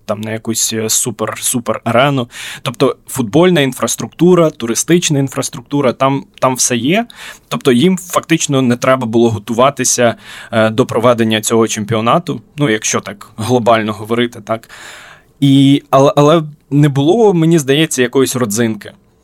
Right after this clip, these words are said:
Ну, тобто, ну, окей, Іспанія, Португалія, там футбол на класному рівні, там все зрозуміло. Але от не було і чогось такого цікавого,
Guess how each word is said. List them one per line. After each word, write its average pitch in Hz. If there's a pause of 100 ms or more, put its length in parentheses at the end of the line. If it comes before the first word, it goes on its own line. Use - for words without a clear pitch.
(120)
Ну, 147
тобто, 113 (500)
ну, 254
окей, 156
Іспанія, 143
Португалія, 127
там 127
футбол 123
на 110
класному 113
рівні, 165
там 139
все 127
зрозуміло. 113
Але 117
от 165
не 135
було 139
і 139
чогось 131
такого 113
цікавого, 147